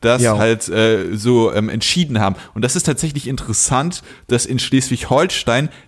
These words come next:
Speaker 1: deren Variante des Beherbergungsverbots, die sind immer so leicht unterschiedlich, aktiv nicht bestätigt worden ist, aber zumindest ein Eilantrag ist abgelehnt worden, während das in anderen Bundesländern von Gerichten
Speaker 2: Ein
Speaker 1: tatsächlich
Speaker 2: Eilantrag ist zu kippen, ist abgelehnt worden. Das ist
Speaker 1: Ja, genau,
Speaker 2: sozusagen,
Speaker 1: das ist,
Speaker 2: genau, ja.
Speaker 1: äh,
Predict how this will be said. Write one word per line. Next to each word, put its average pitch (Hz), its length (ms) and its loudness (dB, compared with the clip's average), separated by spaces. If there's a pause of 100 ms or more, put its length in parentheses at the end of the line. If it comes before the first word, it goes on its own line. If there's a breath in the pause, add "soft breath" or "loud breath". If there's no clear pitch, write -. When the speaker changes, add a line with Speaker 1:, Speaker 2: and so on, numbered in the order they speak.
(120)
Speaker 1:
deren 139 360 2
Variante 123 540 2
des 117 140 -4
Beherbergungsverbots, 117 680 0
die 120 100 0
sind 120 120 -2
immer 139 240 2
so 123 120 2
leicht 117 340 0
unterschiedlich, 131 580 -2 (400 loud breath)
aktiv 135 680 -4
nicht 107 180 -2
bestätigt 147 500 0
worden 143 140 0
ist, 135 100 -4
aber 120 80 -2
zumindest 123 320 -2
ein - 180 -6
Eilantrag 147 720 0
ist 135 120 -10
abgelehnt 160 600 -4
worden, 139 380 0 (240 loud breath)
während 127 240 2
das 127 100 -6
in - 180 -8
anderen 151 440 0
Bundesländern 131 560 0
von 123 160 -6
Gerichten 113 320 -4
Speaker 2:
Ein 135 100 4
Speaker 1:
tatsächlich 139 240 2
Speaker 2:
Eilantrag 135 340 0
ist 131 180 -4
zu 135 100 -2
kippen, 131 420 0
ist - 160 -4
abgelehnt 92 520 -4
worden. 110 420 -2
Das 107 240 -4
ist 113 80 -2
Speaker 1:
Ja, 135 160 4
genau, 131 380 2
Speaker 2:
sozusagen, 104 100 0
Speaker 1:
das 117 160 0
ist, 104 220 0
Speaker 2:
genau, - 120 -2
ja. 107 200 2
Speaker 1:
äh, 101 40 -2